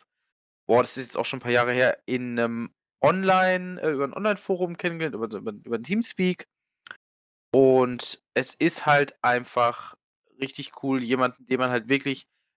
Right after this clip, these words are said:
jahrelang, ähm, äh, nur übers, übers, äh, Internet kennt, einen einfach mal besucht und man merkt einfach, ey, das ist ein richtig cooler, korrekter Typ. Auch im, im echten Leben, sag ich jetzt einfach mal,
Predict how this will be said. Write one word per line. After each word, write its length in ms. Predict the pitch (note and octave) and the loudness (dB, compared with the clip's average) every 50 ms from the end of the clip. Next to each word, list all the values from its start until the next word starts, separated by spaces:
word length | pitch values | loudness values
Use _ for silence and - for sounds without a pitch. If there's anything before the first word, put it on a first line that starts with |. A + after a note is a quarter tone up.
| _ _ | _ _
jahrelang, 920 | A2+ A2 A#2+ C#3+ E3+ F#3 F#3+ F#3 F#3 D#3+ C#3+ C3+ C#3 C#3+ C#3+ C#3+ D3 - - - - - | 2 4 6 6 6 6 4 2 0 0 0 0 0 0 -4 -8 -14 -16 -20 -20 -10 -4
ähm, 760 | A2+ A#2 A#2+ A#2+ A#2+ A#2+ A#2+ A#2 A#2+ A#2 A#2 A2+ A2+ A#2 A#2+ _ _ _ _ _ _ _ _ _ _ _ _ _ _ _ _ _ _ _ _ _ _ _ _ - | -2 0 0 2 2 0 0 -2 -4 -8 -10 -10 -12 -14 -16 _ _ _ _ _ _ _ _ _ _ _ _ _ _ _ _ _ _ _ _ _ _ _ _ -2
äh, 140 | A#2 B2 B2 | -2 0 0
nur 260 | B2 C#3+ D3+ D#3 D#3+ | 0 0 0 0 0
übers, 540 | - C#3+ C#3+ C#3+ C3+ C3 - - - - - | 0 2 2 2 2 2 0 -4 -10 -12 -14
übers, 500 | - - B2+ C3 B2 - - - - - | -12 -8 -6 -6 -6 -6 -8 -10 -10 -8
äh, 140 | - A2+ A2+ | -4 -4 -4
Internet 440 | - - D3 D3+ D3 C#3 C3 - _ | -4 -4 -6 -6 -6 -6 -6 -8 _
kennt, 280 | - C#3 C3+ A2 - _ _ _ | -8 -8 -8 -8 -10 _ _ _
einen 200 | - C#3 C#3+ C3+ - | 0 0 0 2 0
einfach 240 | - C3+ C#3+ C3 - | -2 -2 -2 -4 -4
mal 100 | C3+ B2+ | -4 -4
besucht 300 | B2+ B2 C#3 C#3 - - | -4 -6 -6 -8 -6 -4
und 60 | A#2 | -4
man 80 | A2 | 0
merkt 220 | A#2 A#2 B2+ - - | 0 0 0 0 -2
einfach, 240 | A#2 A#2+ - - - - | -6 -6 -8 -10 -8 -6
ey, 120 | - C3+ | -4 -2
das 180 | B2 A#2+ - - | -2 -4 -4 -6
ist 180 | - - - | -10 -12 -8
ein 40 | - | -6
richtig 340 | A2+ C3 - - C#3 - - | -6 -6 -4 -6 -10 -12 -12
cooler, 300 | - - D3 C3+ C3 C3+ | -8 -2 2 4 4 4
korrekter 440 | C3 - A#2+ B2 C3+ - - B2 - | 4 2 -4 -4 -4 -2 -4 -6 -6
Typ. 360 | - - C#3 C#3 C#3 - - _ _ _ _ _ _ _ _ _ _ _ _ | -4 -4 -4 -4 -4 -8 -18 _ _ _ _ _ _ _ _ _ _ _ _
Auch 220 | - C3+ C3+ - | 6 6 6 6
im, 220 | C#3 C3+ C3 B2 - | 4 -2 -2 -4 -8
im 100 | B2 - | -4 -2
echten 320 | - D3 - - - - | -2 -2 -2 -4 -8 -6
Leben, 260 | C#3+ C3+ C3+ C#3 C3+ | -2 0 0 0 0
sag 200 | C3 A#2 C3 - | 0 -2 -2 -2
ich 100 | C#3 C3 | -4 -6
jetzt 160 | - C3 - - | -6 -4 -2 0
einfach 340 | A#2+ C3 C3 - A#2+ - | -2 -2 -2 -6 -10 -6
mal, 380 | - C3+ B2+ B2 A#2+ A#2+ A#2 | 0 2 4 4 4 4 2